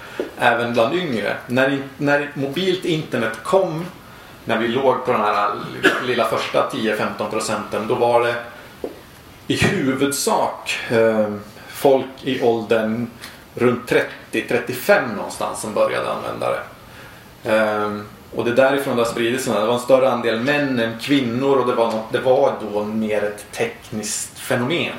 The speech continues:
snarare. Ehm, och nu ser vi hur det sprider sig och tittar ni på det så är liksom könsfördelningen helt jämn. Där finns ingen skillnad och det har någonstans blivit en teknik som är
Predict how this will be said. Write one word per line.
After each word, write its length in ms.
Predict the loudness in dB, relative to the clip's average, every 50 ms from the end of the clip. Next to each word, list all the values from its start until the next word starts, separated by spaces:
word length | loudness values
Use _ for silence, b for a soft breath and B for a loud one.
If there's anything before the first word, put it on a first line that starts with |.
| -10 -10
snarare. 480 | -10 -8 -4 -2 -2 -2 -2 -4 -4 -6 -8 -10 B B B B B B B B B B 0
Ehm, 580 | 2 2 4 4 4 4 2 -2 -4 -6 -10 -10 -12 -16 -20 -20 -20 -20 -20 -20 -20 -20 -20 -20 -20 -12 -10 -6 0 2
och 80 | 4
nu 220 | 4 6 4 4 4
ser 220 | 4 4 4 4
vi 60 | 4 2
hur 100 | 0 0
det 60 | 0
sprider 360 | 0 0 0 0 2 2 2
sig 160 | 2 4 2
och 80 | 2 2
tittar 220 | 0 -2 0 -2
ni 80 | -2 -2
på 220 | 0 2 4 4
det 80 | 4 4
så 120 | 2 2
är 60 | 2
liksom 220 | 2 0 -4 -4 -2
könsfördelningen 640 | 0 0 0 0 0 -2 0 0 0 0 -2 -4 -4
helt 320 | -2 -2 -2 -2 -2 -2
jämn. 160 | -6 -6 -2 2
Där 180 | 2 2 2
finns 220 | 2 -2 -6 -6 -6
ingen 180 | -4 -4 -2
skillnad 360 | -2 -2 -2 -2 -4 -4 -2
och 80 | -2 -2
det 80 | -2 -2
har 160 | -2 -2 -2
någonstans 400 | -4 -6 -6 -6 -6 -6 -6 -8
blivit 380 | -8 -6 -6 -4 -4 -4 -4
en 100 | -4 -6
teknik 420 | -6 -8 -8 -6 -6 -6 -6 -6 -8
som 180 | -8 -6 -4
är 200 | -4 -4 -4 -6